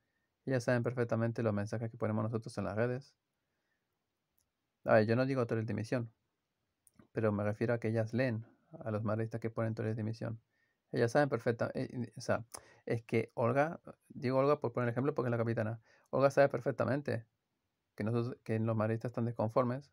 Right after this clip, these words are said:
los que no quieren a Toril, y, y que, y que lo digan. Ella lo entiende realmente. Nunca lo va a decir, pero ella lo entiende.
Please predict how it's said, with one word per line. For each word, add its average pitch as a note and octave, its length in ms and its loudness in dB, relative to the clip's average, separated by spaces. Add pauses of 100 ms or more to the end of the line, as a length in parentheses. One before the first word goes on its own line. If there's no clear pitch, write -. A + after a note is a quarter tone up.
los A#2 140 -8
que A2 160 -4
no A2 140 -2
quieren A#2 200 -2
a A#2 60 -2
Toril, B2+ 280 -4 (400)
y, A2 500 -4
y D#3 200 -12
que, - 160 -18
y B2 140 -6
que A2 100 -4
lo G#2+ 120 0
digan. G#2+ 280 -4 (380)
Ella G#3 160 -2
lo A2+ 80 0
entiende A2 340 -2
realmente. G#2 520 -4 (120)
Nunca B2 260 0
lo B2 120 4
va G#2 80 4
a F#2+ 40 4
decir, A#2 380 -4
pero - 160 -6
ella C3 140 0
lo B2 80 -2
entiende. A2 420 -4